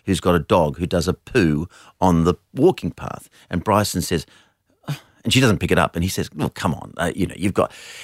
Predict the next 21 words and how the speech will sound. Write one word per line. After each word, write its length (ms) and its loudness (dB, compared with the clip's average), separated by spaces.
and 140 2
so 160 6
she, 160 0
in 140 -2
a 40 4
very 200 2
sort 180 0
of 80 2
aristocratic 580 -4
way, 160 2
she 160 -10
sort 180 -4
of 80 -16
pushes 580 -2
a 60 -12
few 240 2
leaves 600 2
over 340 -6
it, 200 -10
Bryson 320 0
says, 260 -2